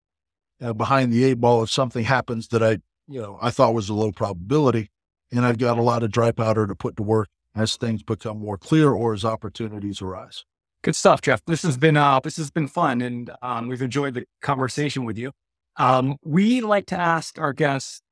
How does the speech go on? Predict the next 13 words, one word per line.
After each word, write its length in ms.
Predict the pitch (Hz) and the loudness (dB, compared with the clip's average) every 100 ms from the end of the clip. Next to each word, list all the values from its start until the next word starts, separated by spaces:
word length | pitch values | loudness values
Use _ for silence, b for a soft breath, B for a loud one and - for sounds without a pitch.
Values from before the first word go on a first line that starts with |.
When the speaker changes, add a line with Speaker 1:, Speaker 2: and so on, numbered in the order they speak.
| _ | _
Speaker 2:
all 160 | 135 156 | 0 2
of 80 | |
our 100 | 135 | 2
guests, 300 | 127 123 - | -2 -4 -8
one 240 | 131 143 165 | -2 0 0
standard 420 | - 151 139 131 | 0 -2 -2 -2
closing 320 | - 131 120 | -4 -4 -4
question, 500 | 95 101 - 87 - - | -8 -12 -12 -14 -10 0
and 120 | 127 | 4
that 160 | 127 | 4
is 160 | 123 117 | 2 0
based 340 | - 151 - | 0 0 2
on 340 | 156 147 139 | 4 4 2